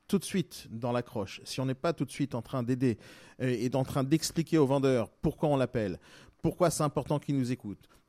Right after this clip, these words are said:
pourquoi il a quelque chose de différent à recevoir de ma part qui va, qui ne va jamais recevoir du Bon Coin, si je sais pas, je suis pas capable de présenter mon service au téléphone de la bonne manière pour qu'il m'écoute, déjà j'ai un problème.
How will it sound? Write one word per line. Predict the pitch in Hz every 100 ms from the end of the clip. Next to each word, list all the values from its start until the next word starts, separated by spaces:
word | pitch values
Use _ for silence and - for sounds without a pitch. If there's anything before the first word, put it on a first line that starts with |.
| -
pourquoi | 156 - 170 170 175 -
il | 131 127
a | 139 139 127
quelque | - 135
chose | 151
de | 127
différent | 131 139 147 135 139
à | 123
recevoir | 117 117 123 131
de | 120
ma | 120
part | 113 127 120 101
qui | 120
va, | 113 101 110 -
qui | 127
ne | 123
va | 120 120
jamais | 120 139
recevoir | 117 - 117
du | 104
Bon | 101
Coin, | - 165
si | 156
je | 127
sais | -
pas, | - 147 110
je |
suis | -
pas | 120
capable | 135 135 135
de | 117
présenter | - 143 139 139
mon | 123
service | 117 120 123
au | 123
téléphone | 117 117 120
de | 107
la |
bonne | 110 143
manière | 135 127 117 92 - - - - -
pour | 131
qu'il | -
m'écoute, | 123 131 214 156
déjà | 139 139 151
j'ai | 127
un | 123
problème. | 113 113 101